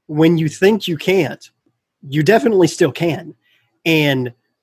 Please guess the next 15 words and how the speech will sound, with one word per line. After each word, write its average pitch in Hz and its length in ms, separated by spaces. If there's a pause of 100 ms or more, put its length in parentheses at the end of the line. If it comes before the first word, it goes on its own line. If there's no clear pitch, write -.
(100)
Trainer 202 400
Road 151 520 (600)
taught - 380
me 156 140
that - 480 (220)
more 165 200
than 160 140
anything 175 400
I've 143 120
ever 131 180
done 135 200
in 127 80
my 120 100
life. 131 420 (680)
And 139 400